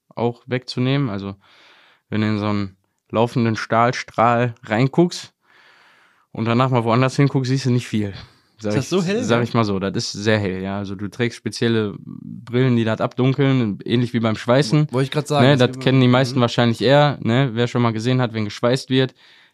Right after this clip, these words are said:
Speaker 1: die haben ja immer alle so ein, so eine Maske auf oder so eine, so eine Haube vor, vor, vor den Augen. Und da siehst du erstmal gar nichts durch, bis es halt hell wird.
Speaker 2: Ja.
Speaker 1: Ne? Da trägst du, ähm,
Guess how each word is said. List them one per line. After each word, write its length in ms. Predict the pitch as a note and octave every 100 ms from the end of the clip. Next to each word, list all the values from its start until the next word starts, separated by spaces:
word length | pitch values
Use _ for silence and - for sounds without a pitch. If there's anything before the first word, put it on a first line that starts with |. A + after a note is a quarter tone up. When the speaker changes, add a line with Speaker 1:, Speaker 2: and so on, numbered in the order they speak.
| -
Speaker 1:
die 80 | A2+
haben 60 |
ja 120 | A#2 A2
immer 220 | A#2+ G#2+
alle 180 | A#2 A2
so 160 | G#2+
ein, 180 | G#2 G2 _ _ _ _ _ _ _ _ _ -
so 140 | G#2+
eine 100 | G#2+
Maske 360 | A#2 C3+ C3+ F2
auf 260 | B2+ B2
oder 180 | A#2 G#2+
so 80 | G#2+
eine, 340 | G#2+ G2+ F#2+
so 100 | -
eine 180 | G#2+ G#2
Haube 240 | A#2+ C#3+ C3+
vor, 420 | - B2+ B2 A2
vor, 360 | - B2 A#2+ A2+
vor 200 | - A#2+
den 140 | A#2
Augen. 360 | G#2 A#2+ B2 A#2+ _ _ _ _ _ _ _
Und 180 | - A2+
da 80 | A2
siehst 200 | B2 -
du 60 |
erstmal 240 | A2+ - G#2+
gar 120 | A2
nichts 200 | A2 -
durch, 220 | G#2 G2+
bis 140 | G#2+ G#2+
es 80 | G#2
halt 220 | G#2 -
hell 200 | G#2+ G2+
wird. 380 | G2 F#2+ - - _
Speaker 2:
Ja. 240 | A#2 G#2+ A2+
Speaker 1:
Ne? 220 | A2 B2+ _ _ _ - - _ _ _ _ _ _ _ _ _
Da 100 | A#2+
trägst 420 | B2 - C3+ A#2+ C3
du, 260 | B2 B2
ähm, 340 | A2+ A2 A2+